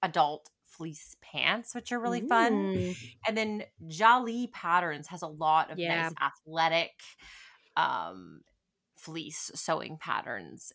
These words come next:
Speaker 1: And I also found, uh, this company, well, I think, uh, um, you've introduced me to this company, the Matchy Matchy Sewing Club. Um, they have this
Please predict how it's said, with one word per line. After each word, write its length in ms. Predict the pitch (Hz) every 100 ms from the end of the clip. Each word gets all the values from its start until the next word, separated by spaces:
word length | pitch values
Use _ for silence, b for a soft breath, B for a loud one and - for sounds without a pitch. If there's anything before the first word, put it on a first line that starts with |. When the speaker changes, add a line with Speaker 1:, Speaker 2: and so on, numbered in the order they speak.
| -
Speaker 1:
And 720 | - 165 139 90 90 90 92 - - - _ _ _ _ _ _ _ _ - _
I 120 | 196 196
also 640 | 180 214 285 277 285 285 B B B
found, 640 | _ 220 202 185 185 180 -
uh, 300 | 170 170 156
this 180 | 156 180
company, 480 | - 180 170 160 156
well, 160 | - 175
I 80 | 220
think, 200 | 311 233
uh, 120 | 139 - _ _ _
um, 460 | 185 170 151 - - _ _ _ _ _ _ _ _ -
you've 360 | 165 175 160
introduced 460 | 160 156 156 143 -
me 80 | 160
to 80 | 143
this 160 | 117
company, 320 | - 156 156
the 100 | 151
Matchy 380 | 156 165 - 180
Matchy 340 | 170 160 175 160
Sewing 380 | 170 151 165
Club. 460 | 180 240 247 269 262 262 B B _
Um, 720 | - 202 208 214 214 214 185 -
they 200 | 196 208
have 340 | 240 254 208
this 440 | 202 190 - -